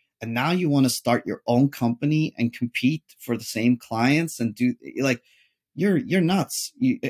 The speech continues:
absolutely shouldn't be doing that." But I wanna say there was a turning point. You know, around twenty sixteen, twenty seventeen, I just had this transformative experience where I felt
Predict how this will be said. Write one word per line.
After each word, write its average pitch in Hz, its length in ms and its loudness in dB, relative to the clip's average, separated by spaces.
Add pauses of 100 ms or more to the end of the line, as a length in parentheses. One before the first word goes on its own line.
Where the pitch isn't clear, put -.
absolutely 170 420 0
shouldn't 147 400 2
be 127 80 2
doing 147 320 4
that." 104 280 0 (720)
But 143 360 4 (1000)
I 196 60 -2
wanna 247 200 4
say 196 460 4 (160)
there 180 160 6
was 170 180 4
a 156 60 -4 (140)
turning 160 400 4
point. 117 420 0 (720)
You 160 100 6
know, 147 200 8
around 165 480 4
twenty 170 280 0
sixteen, 151 920 0
twenty 143 240 0
seventeen, 143 760 -2 (120)
I 139 140 0
just 196 260 -2
had 202 140 0
this 151 180 -4
transformative 160 800 -2
experience 143 760 0
where - 380 -2 (100)
I 131 120 0
felt 180 580 0